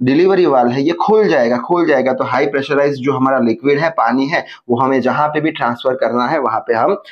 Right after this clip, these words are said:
कर सकते हैं। तो ये सारी चीज मैंने board पे लिखी हुई है।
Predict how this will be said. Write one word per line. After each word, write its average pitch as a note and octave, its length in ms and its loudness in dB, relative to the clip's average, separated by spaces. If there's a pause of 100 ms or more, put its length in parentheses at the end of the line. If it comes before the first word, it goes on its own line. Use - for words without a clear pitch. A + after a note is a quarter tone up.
(140)
कर B2 120 2
सकते G#2+ 360 -2
हैं। F#2+ 140 -8 (280)
तो A#2+ 80 2
ये C3 100 4
सारी D3 300 0
चीज C#3+ 240 0
मैंने C3 180 2
board A#2 260 2
पे B2 60 0
लिखी G#2+ 320 -2
हुई D3+ 160 2
है। D3+ 200 -2